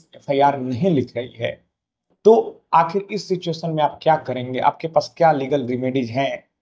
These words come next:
तो दोस्तों, इसे जानने के लिए आप इस video में अंत तक बने रहें और अगर आप मेरे channel पर नए हैं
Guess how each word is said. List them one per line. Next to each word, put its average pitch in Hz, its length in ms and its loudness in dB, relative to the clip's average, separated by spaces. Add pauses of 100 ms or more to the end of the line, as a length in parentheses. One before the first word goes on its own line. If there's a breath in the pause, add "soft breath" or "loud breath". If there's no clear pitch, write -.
(300)
तो 160 80 2
दोस्तों, 165 320 4
इसे 180 180 2
जानने 151 300 2
के 170 120 -8
लिए 147 120 -2
आप 147 160 2
इस - 120 -14
video 143 220 -2
में 139 120 -6
अंत 135 120 -14
तक 131 160 -6
बने 135 200 -2
रहें 131 200 -2
और 156 220 2
अगर 156 200 2
आप 147 160 2
मेरे 135 140 -2
channel 127 240 -6
पर 120 180 -8
नए 139 200 -2
हैं 123 220 -10